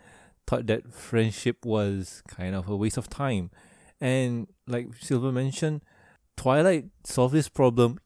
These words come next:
easily without getting kidnapped or without sending or wi-,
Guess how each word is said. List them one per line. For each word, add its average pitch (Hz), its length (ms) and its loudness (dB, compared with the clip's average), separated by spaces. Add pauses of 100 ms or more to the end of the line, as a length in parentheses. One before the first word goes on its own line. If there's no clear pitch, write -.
easily 117 500 0
without 120 420 2
getting 110 280 -4
kidnapped 113 500 -4
or 107 160 4
without 113 480 0 (420)
sending 117 720 0 (200)
or 95 640 0 (160)
wi-, 127 200 -10